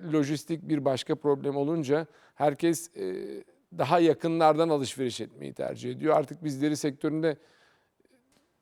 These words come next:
şeyi konuşuyoruz, yani yetmeyen kapasiteleri konuşuyoruz, yetmeyen elemanı konuşuyoruz. E, bundan dolayı da bu bölümün dolması, buradan her sene yirmi beş tane mühendisin sektöre dahil olması bizim için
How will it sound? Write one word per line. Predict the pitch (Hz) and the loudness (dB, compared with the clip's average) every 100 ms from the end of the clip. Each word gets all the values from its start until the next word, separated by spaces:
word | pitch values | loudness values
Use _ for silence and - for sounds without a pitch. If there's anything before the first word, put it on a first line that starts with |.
| _ _ | _ _
şeyi | - 151 170 | -2 2 2
konuşuyoruz, | 165 139 117 123 117 | 2 -6 -6 -10 -8
yani | 127 123 | -8 0
yetmeyen | 139 160 170 160 151 | 2 2 0 -2 0
kapasiteleri | 147 139 127 - 143 147 | -2 -2 -2 -4 -6 -6
konuşuyoruz, | 143 143 110 - 127 147 - _ _ _ | -4 -4 -4 -8 -4 -4 -6 _ _ _
yetmeyen | - 151 - 151 156 | 0 0 0 0 0
elemanı | 160 151 147 151 147 | 2 2 2 0 0
konuşuyoruz. | 143 120 - 127 143 160 - _ _ | -2 -4 -6 -4 -4 -4 -12 _ _
E, | 180 190 185 | -12 -12 -14
bundan | 175 170 165 175 170 | -6 -2 2 2 4
dolayı | 147 139 | 4 4
da | 160 | 2
bu | 156 | 0
bölümün | 147 147 156 156 139 | 0 0 -2 -2 4
dolması, | 151 151 139 107 143 | 6 6 0 -4 -4
buradan | 139 135 143 | -4 -2 0
her | 151 | 0
sene | 139 151 147 131 _ _ - | 0 -2 -2 -4 _ _ -4
yirmi | 147 156 | 0 2
beş | 160 | 2
tane | 156 147 139 | 2 0 0
mühendisin | 143 139 139 131 151 | -2 0 -2 -2 -4
sektöre | 127 139 - 147 139 | -2 -2 -2 -2 2
dahil | 131 147 143 | 6 6 4
olması | 127 127 156 | -2 -6 -6
bizim | 147 147 | -4 -4
için | 131 156 160 | -6 -6 -10